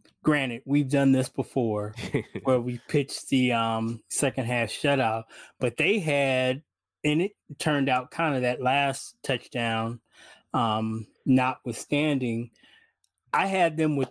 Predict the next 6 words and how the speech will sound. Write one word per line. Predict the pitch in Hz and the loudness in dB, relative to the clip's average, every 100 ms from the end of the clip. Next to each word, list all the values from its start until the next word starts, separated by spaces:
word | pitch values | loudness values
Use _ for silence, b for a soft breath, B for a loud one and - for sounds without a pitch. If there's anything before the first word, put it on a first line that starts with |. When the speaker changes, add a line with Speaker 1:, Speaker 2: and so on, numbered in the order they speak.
| - | 0
Speaker 1:
three | 151 | 0
scores | 147 - 147 139 131 117 | 0 0 2 4 2 0
for | - 127 | -4 -4
the | 120 | -2
game | 123 131 127 113 110 107 _ _ _ _ _ _ _ _ _ _ - - _ _ _ - | -2 -2 -4 -6 -10 -14 _ _ _ _ _ _ _ _ _ _ -20 -20 _ _ _ -2
pregame. | 196 190 151 117 101 98 107 | 2 4 2 -2 -4 -8 -14